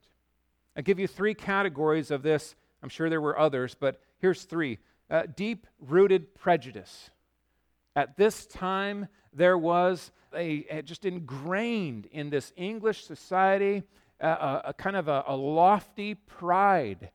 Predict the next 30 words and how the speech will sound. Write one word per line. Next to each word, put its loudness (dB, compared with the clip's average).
and -4
it -4
operated 4
with, 0
uh, -4
labels, 2
just -16
like 0
prejudice -2
and, -10
and -8
racism 0
always 2
does, 2
but -2
it -6
was -12
ugly. -4
And 0
it -10
was -4
in -2
the -4
church. -6
Those 2
who 0
were 0
of 4
the -6
nations -4